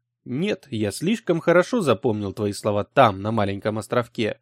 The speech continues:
В мою последнюю ночь гражданским человеком, а не слугой империи. «Ты видела, как маткам закладывают антигравитаторы?»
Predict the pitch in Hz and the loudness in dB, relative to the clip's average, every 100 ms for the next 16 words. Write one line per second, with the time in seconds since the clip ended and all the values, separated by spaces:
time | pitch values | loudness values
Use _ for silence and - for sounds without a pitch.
0 | _ _ _ _ _ _ _ - 104 110 | _ _ _ _ _ _ _ -10 -2 2
1 | 175 247 214 180 - 190 156 143 139 135 | 4 2 2 0 2 0 0 -2 -2 0
2 | 127 113 110 107 113 107 - 113 - 117 | -2 -2 -4 -2 -4 -4 -8 -10 -4 -2
3 | 117 139 123 92 92 92 - 101 101 98 | 0 -2 -2 -8 -8 -10 -8 -8 -4 -6
4 | 95 - 101 92 90 92 _ _ _ _ | -6 -6 -6 -4 -8 -12 _ _ _ _
5 | _ _ _ _ 113 104 139 196 202 143 | _ _ _ _ -4 -2 -2 4 8 8
6 | - 127 139 143 123 113 104 117 131 131 | 6 0 2 2 2 -2 -2 -2 2 2
7 | 110 107 113 107 113 120 127 127 113 104 | 4 -2 -4 -4 -2 0 2 4 2 2
8 | 98 90 | -6 -8